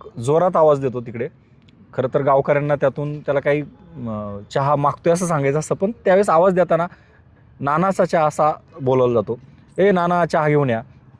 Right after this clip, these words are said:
अशी आरोळी असते. आणि जर फड जमणार आहे, सुपारी फुटणार आहे, तर त्यावेळेस अण्णाचा चहा बोलवला जातो.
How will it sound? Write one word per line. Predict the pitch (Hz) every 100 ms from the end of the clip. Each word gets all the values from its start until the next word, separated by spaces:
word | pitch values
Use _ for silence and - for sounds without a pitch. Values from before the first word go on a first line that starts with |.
| - -
अशी | 127 160
आरोळी | 139 135 127
असते. | 127 117 104 - _ _ -
आणि | 110 120 131 - _ - - - - - - - -
जर | 117 185 208 -
फड | 175
जमणार | 160 156 165 175
आहे, | 151 135 151 -
सुपारी | - 135 151 156
फुटणार | - 135 160 170
आहे, | 147 131 101 - -
तर | 127
त्यावेळेस | - 143 156 -
अण्णाचा | 147 156 175 156
चहा | 139 120
बोलवला | 98 98
जातो. | 90